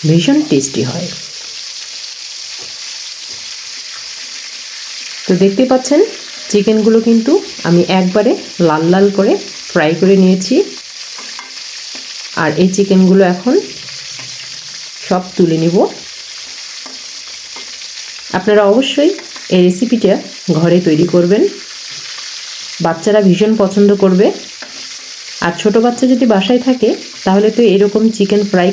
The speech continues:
করলে এর গন্ধে গন্ধে রান্নাঘরে এসে তারা চলে আসবে। আর এই চিকেনগুলো একটা একটা করে তারা already মুখে দিয়ে খেতে শুরু করবে। তো সে একই তেলের মধ্যে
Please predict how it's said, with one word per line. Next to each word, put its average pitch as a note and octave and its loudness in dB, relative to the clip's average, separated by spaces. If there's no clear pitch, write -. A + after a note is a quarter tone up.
করলে A3 4
এর F3+ 4
গন্ধে F3+ 6
গন্ধে A3 4
রান্নাঘরে E3+ 4
এসে F3+ -8
তারা E3 2
চলে D3+ 4
আসবে। - -2
আর D3+ 0
এই D#3 2
চিকেনগুলো G3+ 4
একটা F3 -2
একটা F#3 -2
করে G3 4
তারা D#3+ 2
already D#3 2
মুখে F3 2
দিয়ে F#3 4
খেতে - -2
শুরু A#2 -2
করবে। - -4
তো - 2
সে B3 2
একই B3+ 0
তেলের C4 6
মধ্যে A3+ 4